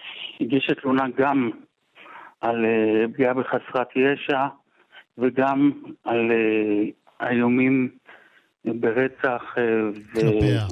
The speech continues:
Speaker 1: כן. בכל מקרה, רק אני רוצה לספר לך שהוא הורחק לשבועיים, אה, ובשבועיים האלו הצליחו להכניס טיפול, והתחילו קצת לעשות איזשהו תהליך של שיקום, אבל אז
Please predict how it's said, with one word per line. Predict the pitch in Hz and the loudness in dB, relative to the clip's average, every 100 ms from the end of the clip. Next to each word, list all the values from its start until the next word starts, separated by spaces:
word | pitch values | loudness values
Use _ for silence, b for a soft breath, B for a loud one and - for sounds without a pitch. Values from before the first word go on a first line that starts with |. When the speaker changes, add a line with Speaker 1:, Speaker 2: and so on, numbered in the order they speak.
| - _ _ _ _ _ _ _ _ _ _ _ _ _ | -10 _ _ _ _ _ _ _ _ _ _ _ _ _
Speaker 1:
כן. | - 107 - _ _ - B B B B B B - 139 | -6 -6 -8 _ _ -20 B B B B B B -8 -2
בכל | 180 | 0
מקרה, | 202 208 208 190 | 0 0 2 2
רק | 165 175 | 0 2
אני | 160 | 2
רוצה | 135 | 2
לספר | 147 - 160 160 | 0 -2 0 0
לך | 160 139 127 - | 0 -4 -4 0
שהוא | 135 135 127 | 0 2 -2
הורחק | 135 160 160 190 | -2 -4 -2 -2
לשבועיים, | 175 - 117 120 127 120 117 - _ _ _ _ b b b b b b _ - | -4 -4 -2 0 0 -4 -10 -14 _ _ _ _ b b b b b b _ -2
אה, | 120 120 120 117 117 | 0 2 2 0 0
ובשבועיים | 123 120 110 127 135 165 | 0 0 -4 0 0 2
האלו | 175 165 160 151 139 135 - | 2 2 2 4 4 0 -2
הצליחו | - 147 156 | -4 0 2
להכניס | 123 151 139 - - | 2 0 0 -4 -6
טיפול, | - - 185 185 175 156 147 123 | -6 2 4 4 4 4 2 2
והתחילו | 127 120 - 143 139 131 | -2 -2 0 0 0 -2
קצת | - 131 | -4 -2
לעשות | 120 - 147 | -2 -2 -2
איזשהו | 147 139 - 139 131 B B B | 0 -2 0 0 0 B B B
תהליך | - 127 131 | -4 -4 -2
של | 151 | -2
שיקום, | - 156 - 214 | -2 -2 0 2
אבל | 147 135 | 2 0
אז | 135 | -2